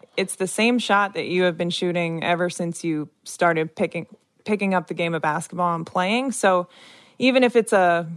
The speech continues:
buzzer beater, I know, like, it's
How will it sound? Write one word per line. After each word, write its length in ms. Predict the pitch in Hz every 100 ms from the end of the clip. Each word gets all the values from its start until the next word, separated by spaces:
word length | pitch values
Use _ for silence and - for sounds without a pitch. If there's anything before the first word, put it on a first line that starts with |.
| -
buzzer 360 | 196 190 180
beater, 320 | 160 170 160 143
I 120 | 175
know, 520 | 185 185 185 180 180
like, 400 | 185 175 - -
it's 440 | - 175 - -